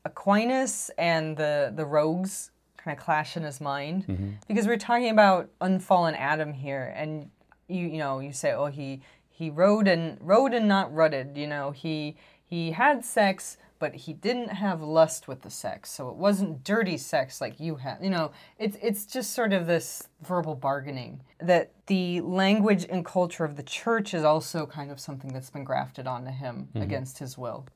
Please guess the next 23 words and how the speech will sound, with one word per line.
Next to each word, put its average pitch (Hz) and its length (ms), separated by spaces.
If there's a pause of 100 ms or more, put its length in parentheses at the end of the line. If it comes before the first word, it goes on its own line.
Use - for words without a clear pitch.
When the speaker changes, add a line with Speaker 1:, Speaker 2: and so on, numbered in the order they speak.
(180)
Speaker 2:
Mm. 92 140 (200)
Speaker 1:
He, 208 240
he 214 80
definitely, 277 380
he 285 80
mentions 285 520
too, 220 580 (380)
to, 170 460
um, 147 640 (400)
to 196 140
Haynes 233 440
that 175 140
the 175 100
Irish 170 340
have 143 340
two 165 120
masters, 143 840 (180)
one, 139 480
one 143 200
English 131 420
and 123 140
one 127 140
Italian, 139 600